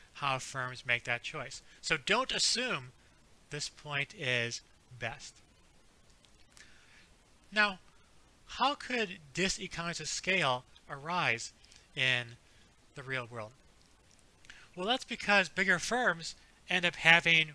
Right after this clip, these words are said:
more bureaucracy, and that just slows things down and makes things less productive. You guys in this class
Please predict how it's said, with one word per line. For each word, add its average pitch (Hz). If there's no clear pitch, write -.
more 156
bureaucracy, 139
and 120
that 131
just -
slows 175
things 151
down 151
and 135
makes 131
things 127
less 127
productive. 143
You 202
guys 196
in 180
this 180
class 240